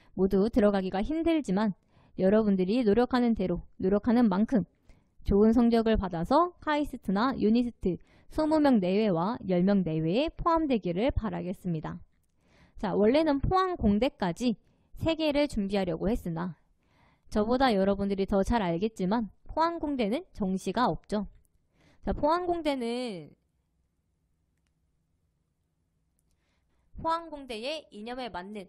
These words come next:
학생들을 선발하겠다는 취지로 정시를 두지 않는다고 합니다. 따라서 포항공대를 희망하는 친구들은 수시를 통해서 합격을 할 수밖에 없는데요.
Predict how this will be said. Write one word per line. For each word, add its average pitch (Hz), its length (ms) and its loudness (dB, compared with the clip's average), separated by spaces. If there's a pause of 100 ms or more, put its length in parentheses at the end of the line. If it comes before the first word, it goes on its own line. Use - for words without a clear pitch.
학생들을 269 760 -10 (220)
선발하겠다는 285 840 -8
취지로 226 500 -10 (220)
정시를 214 640 -12
두지 208 300 -14
않는다고 226 500 -12
합니다. 180 420 -14 (1000)
따라서 262 580 2
포항공대를 269 720 -6
희망하는 262 520 -8
친구들은 226 580 -8 (180)
수시를 277 760 -6
통해서 262 680 -2
합격을 226 400 -2
할 220 80 -2
수밖에 240 360 -10
없는데요. 180 600 -6